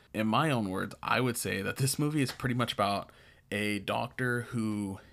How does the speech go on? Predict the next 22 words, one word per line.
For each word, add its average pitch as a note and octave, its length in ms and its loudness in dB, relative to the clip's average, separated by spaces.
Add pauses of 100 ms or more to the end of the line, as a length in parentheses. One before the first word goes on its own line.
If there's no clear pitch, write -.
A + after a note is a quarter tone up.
(220)
witnesses G#2+ 800 -4 (360)
a F2+ 240 -6
patient G#2 360 -6
get A#2 100 -4
killed, F#2+ 360 -4 (460)
and F#2 380 -4
once G#2+ 140 -4
she A#2 140 -4
witnesses F#2+ 600 -8
this F2 140 -6
patient F#2+ 300 -8
get G2+ 120 -10
killed, F#2+ 400 -8 (240)
get, B2+ 220 -2 (180)
<laughs> - 180 -20
once F3 280 6
she - 240 8
witnesses G2+ 800 -4
this F2+ 240 -8
patient A#2+ 480 -4
getting G#2 300 -2
killed, F#2+ 400 -4